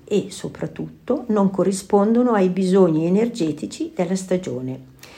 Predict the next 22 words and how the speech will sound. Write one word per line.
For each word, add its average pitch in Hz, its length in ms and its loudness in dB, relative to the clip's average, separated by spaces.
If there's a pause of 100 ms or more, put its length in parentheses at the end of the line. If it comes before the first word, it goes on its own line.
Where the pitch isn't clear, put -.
(120)
Quindi 208 220 0
è 185 40 6
assolutamente 185 800 2
impensabile, 160 1120 0
ad 185 160 -2
esempio, 156 600 0
consumare 190 760 2
le 170 160 0
zucchine 180 500 -2
d'inverno, 139 880 -4 (540)
perché 196 260 0
la 214 240 4
zucchina 160 720 -2
è 190 160 4
una 175 240 2
verdura 190 560 4
rinfrescante 190 1160 0
e 196 140 4
dissetante, 139 1040 -4
fatta - 540 -4
per 185 200 -4
l'estate. 147 720 -4